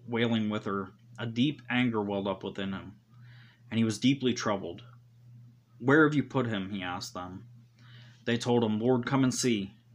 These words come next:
Then Jesus wept. The people who were standing nearby said,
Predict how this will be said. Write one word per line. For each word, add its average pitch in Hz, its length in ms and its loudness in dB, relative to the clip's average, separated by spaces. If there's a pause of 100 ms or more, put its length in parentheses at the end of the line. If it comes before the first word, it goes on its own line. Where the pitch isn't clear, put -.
(160)
Then 113 220 0
Jesus 110 400 -2
wept. 92 400 -8 (1040)
The 113 80 0
people 160 320 0
who 170 80 4
were 147 140 4
standing 127 480 4
nearby 101 640 0 (1160)
said, 101 440 -2